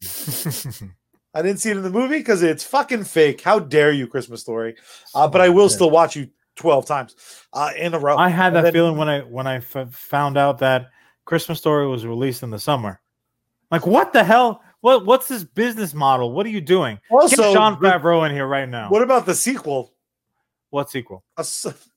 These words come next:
Speaker 2: I'm sorry, it's a
Speaker 1: I'm not
Speaker 2: standalone. It's a
Speaker 1: familiar.
Speaker 2: summer story.
Speaker 1: No.
Speaker 2: Um,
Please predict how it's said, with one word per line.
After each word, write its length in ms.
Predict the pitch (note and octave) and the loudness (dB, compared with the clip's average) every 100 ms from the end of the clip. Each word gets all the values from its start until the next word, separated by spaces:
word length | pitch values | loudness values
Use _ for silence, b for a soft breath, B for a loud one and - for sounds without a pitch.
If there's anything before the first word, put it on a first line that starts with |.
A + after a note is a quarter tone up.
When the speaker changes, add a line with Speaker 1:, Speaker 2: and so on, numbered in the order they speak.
| _ b b - | _ b b -8
Speaker 2:
I'm 120 | D3+ | -4
sorry, 260 | E3 F#3 D#3+ | 0 2 0
it's 120 | D3+ | -2
a 200 | C#3 F#3 | -4 -2
Speaker 1:
I'm 180 | E3+ D3 | -2 -2
not 120 | C#3 | -6
Speaker 2:
standalone. 20 | |
It's 20 | |
a 80 | C3+ | -6
Speaker 1:
familiar. 180 | C3+ A#2+ | -4 -2
Speaker 2:
summer 220 | E3+ D#3 | -2 -2
story. 360 | - C#3+ C3 C3 B B - | -6 -4 -4 -6 B B -4
Speaker 1:
No. 60 | F#3+ | 2
Speaker 2:
Um, 520 | A3 A3 G#3 G3+ | 4 4 0 -6